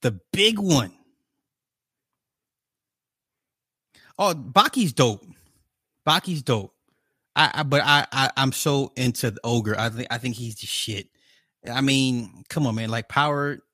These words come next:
power-wise, like, there's no way Baki could ever beat his, his father. His father's just so fucking O P. It's ridiculous.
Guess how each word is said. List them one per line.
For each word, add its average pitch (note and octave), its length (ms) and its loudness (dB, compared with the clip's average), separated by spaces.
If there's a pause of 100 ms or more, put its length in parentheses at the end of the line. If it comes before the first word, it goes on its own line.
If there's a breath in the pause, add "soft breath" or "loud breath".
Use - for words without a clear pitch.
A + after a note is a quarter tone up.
power-wise, C3 640 0
like, A#2+ 200 0
there's D#3 260 -2
no C#3+ 100 2
way C#3 160 0
Baki B2 300 0
could C3 100 -4
ever B2 240 -6
beat A#2 300 -8
his, A2 280 -6
his A2+ 220 -4
father. G#2+ 380 0
His A#2 100 -6
father's B2+ 320 0
just G#2+ 180 -6
so B2 140 0
fucking A#2 300 -4
O A#2 120 -4
P. G#2+ 360 -10 (420 soft breath)
It's A#2 180 -6
ridiculous. G2 600 -8